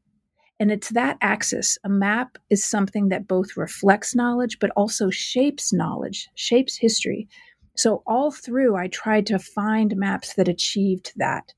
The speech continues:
Having said that, to your point, toward the end, it was a lot of very hard choices, a lot of things left on the editing floor. And what it came down to were, when I had the best maps,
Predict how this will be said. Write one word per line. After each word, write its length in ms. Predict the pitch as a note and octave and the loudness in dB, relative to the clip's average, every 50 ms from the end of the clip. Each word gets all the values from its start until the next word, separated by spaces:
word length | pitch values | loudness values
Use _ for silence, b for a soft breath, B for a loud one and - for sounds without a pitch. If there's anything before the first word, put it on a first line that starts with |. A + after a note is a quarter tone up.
| _ _ _ _ _ _ _ _ _ _ _ _ _ - | _ _ _ _ _ _ _ _ _ _ _ _ _ -2
Having 220 | A#3+ A3 A3+ G#3+ | 0 2 2 2
said 220 | G#3 - A#3+ A3+ G3 | 2 0 -2 0 0
that, 220 | G3+ F#3+ F#3+ - - | 0 0 0 -2 -4
to 120 | - G#3+ | -2 0
your 100 | G3+ F#3 | 0 0
point, 360 | - - A3 G#3 G3+ F#3+ - _ _ _ | 0 0 0 0 0 -2 -4 _ _ _
toward 320 | - - - A#3 A3+ G#3+ F#3 | -10 -4 -2 0 0 2 2
the 160 | G3+ F#3+ F#3+ | 2 2 2
end, 260 | G3 G3+ G#3+ A3 A3 | 2 2 2 2 0
it 100 | - - | 0 -2
was 160 | - G3 F#3+ | -2 -2 0
a 60 | G3 F#3 | 0 0
lot 260 | F#3 F#3 F3+ F#3+ G3 | 2 2 2 4 2
of 180 | F#3+ F#3 F3+ | 2 2 0
very 480 | F#3 G3 F#3 F#3 F#3+ G3 F#3+ G3 G3+ b b b b b b b b b _ _ _ _ | 0 0 0 2 2 2 2 0 -2 b b b b b b b b b _ _ _ _
hard 400 | - - B3+ G3+ G3+ G#3 F#3 - | -6 0 2 4 4 2 2 -2
choices, 520 | - A3+ G3+ G#3 G#3+ G#3+ C4+ C4+ C4 B3+ | -2 0 2 2 2 2 0 -2 0 0
a 60 | G#3+ | 0
lot 200 | F#3+ F#3 F#3 F#3+ | 0 2 2 2
of 80 | F#3+ F#3+ | 2 2
things 220 | G#3+ G3 F#3+ - | 0 0 0 2
left 260 | G#3+ F#3+ F#3+ F#3+ - | 0 0 0 0 0
on 200 | G3+ F#3 F#3 F3+ | 0 0 2 2
the 260 | F3 G3 F#3+ F#3 F#3+ G3 _ _ _ _ _ - - - _ | 2 2 0 -2 -2 -6 _ _ _ _ _ -18 -18 -6 _
editing 340 | - G#3 G#3+ G3+ G#3+ G#3 G3 | -2 0 2 2 2 2 0
floor. 440 | - - - G3 G3 G3 G3+ G#3 G#3+ | -2 -4 -2 0 0 2 2 0 0
And 300 | - G#3 G3 G3+ F#3+ F#3+ | 0 0 0 0 2 2
what 240 | G#3+ G#3 G3 - - | 2 2 0 0 -2
it 180 | - G#3 - - | -4 -4 -4 -4
came 260 | - A3 G3+ G3 G3 | -4 0 0 2 2
down 340 | F#3 G3 F#3 G3 G#3+ A3 G#3 | 2 0 0 2 2 2 0
to 220 | - - G3 F#3+ | 0 -2 -2 -2
were, 400 | F3+ F#3+ F#3 F#3 F3+ F3 F3 - _ _ _ _ _ _ _ _ _ - | 0 0 0 2 2 0 -2 -4 _ _ _ _ _ _ _ _ _ -2
when 200 | G#3 A3 A#3 A#3+ | 0 2 2 2
I 140 | A#3 A3 G#3+ | 2 2 0
had 320 | F#3+ F3 G#3+ G#3 G#3+ G3 | 0 -2 0 0 0 0
the 100 | F#3 G3+ | 0 0
best 400 | F3 E3+ G3+ F#3+ G3 G3 - - | 2 2 4 2 2 2 -2 -2
maps, 640 | - F3+ F3+ F3+ F3 F3 - - - - - - | 0 0 2 2 0 0 -2 -4 -4 -4 -4 -4